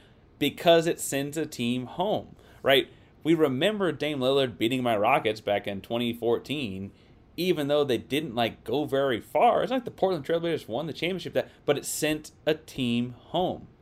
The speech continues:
Dame shot at the buzzer, sent the Thunder home in twenty nineteen,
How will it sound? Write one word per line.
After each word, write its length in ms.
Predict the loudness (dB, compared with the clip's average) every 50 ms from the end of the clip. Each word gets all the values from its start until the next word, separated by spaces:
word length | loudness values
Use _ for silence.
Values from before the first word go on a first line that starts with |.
| -20 -20 -20 -12 -4
Dame 220 | -2 0 0 0 0
shot 180 | 2 2 2 2
at 40 | 2
the 60 | -2
buzzer, 380 | 0 2 2 2 2 0 -4 -4
sent 480 | -6 -8 -4 -4 -4 -4 -4 -10 -18 -20 -20 -20 -20 -14 -6 -4
the 100 | -4 -4
Thunder 460 | -4 -2 -2 -2 0 0 0 0 0
home 420 | 0 0 0 0 0 0 -2 -4 -6
in 180 | -8 -8 -8 -8
twenty 420 | -6 -4 -2 -2 0 -2 -2 -2
nineteen, 680 | -2 -2 -2 -2 -2 -4 -10 -12 -10 -10 -10 -10 -14